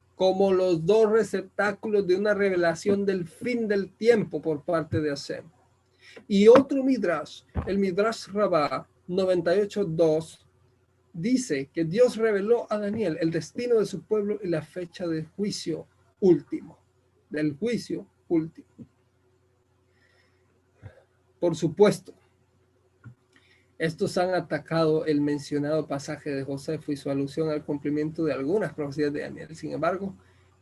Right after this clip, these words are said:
como <laughs> dijo el historiador Joseph D. Wilson, adelante, profesor Christian, a ver, ¿qué dijo Joseph D. Wilson con esto que todavía siguen creyendo con toda la evidencia? Él dice,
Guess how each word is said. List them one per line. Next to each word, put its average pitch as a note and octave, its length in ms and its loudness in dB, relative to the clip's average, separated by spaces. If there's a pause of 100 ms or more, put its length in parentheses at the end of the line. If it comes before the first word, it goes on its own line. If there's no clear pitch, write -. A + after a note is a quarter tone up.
(100)
como D#3+ 600 4 (160)
<laughs> - 1120 -14
dijo F3 420 4
el E3 80 6
historiador D#3 600 2 (100)
Joseph D#3+ 520 -2
D. D#3 380 2
Wilson, D#3 720 2 (200)
adelante, C#3 560 -2 (1080)
profesor D#3 340 -4
Christian, D#3+ 360 -4
a D3 60 -2
ver, E3 200 -2
¿qué G#3 180 2
dijo G3+ 340 2
Joseph E3 360 0
D. D#3+ 180 2
Wilson D#3 580 -2 (380)
con C#3+ 160 -4
esto D#3 320 -6
que - 280 -6 (280)
todavía D#3+ 420 2
siguen D#3+ 440 -2
creyendo D3+ 500 0 (1200)
con D#3 140 -10
toda D#3+ 140 2
la D#3+ 80 4
evidencia? D3+ 380 2
Él D#3+ 120 2
dice, F3+ 320 -2